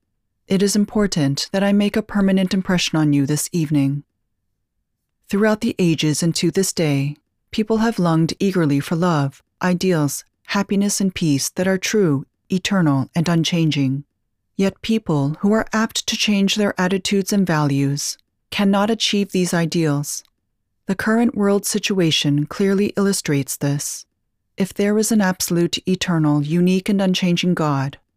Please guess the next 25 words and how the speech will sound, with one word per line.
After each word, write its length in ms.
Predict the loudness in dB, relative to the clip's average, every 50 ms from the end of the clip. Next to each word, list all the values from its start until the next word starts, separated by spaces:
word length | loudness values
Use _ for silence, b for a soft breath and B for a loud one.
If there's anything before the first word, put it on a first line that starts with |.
| _ _ _
we 160 | 0 2 4
need 180 | 4 4 2 2
to 100 | 2 2
know 140 | 2 2 2
the 140 | 2 0 0 0
origin 400 | 0 2 2 2 0 0 0 0
of 80 | -2 -2
true 260 | -2 -2 0 0 2
love, 420 | 2 2 0 0 0 -2 -2 -6 -10 _ _ _ _ _
true 240 | -6 -4 -2 0 0
ideals, 640 | 0 0 0 0 2 2 2 0 0 -2 -4 -8 -12 _ _ _
true 220 | -8 -2 -2 -2 -2
peace, 480 | 0 -2 0 0 0 0 -2 -6 -8 -4 -2
and 180 | 0 0 2
true 220 | 2 0 0 2 2
happiness 680 | 2 2 0 0 0 0 2 2 2 0 -2 -6 -10 _ _
that 140 | -4 -4 -2
derives 600 | 0 0 0 2 2 2 0 0 -2 -2 -6 -6
from 180 | -2 0 2 2
a 60 | 4
new 220 | 4 4 2 2 0
viewpoint 600 | 2 0 0 0 0 0 0 2 2 2 2 0
about 300 | -2 -2 0 -2 0 0
this 220 | -2 -2 -2 -2
God. 480 | -2 -2 0 0 0 0 -2 -4 -6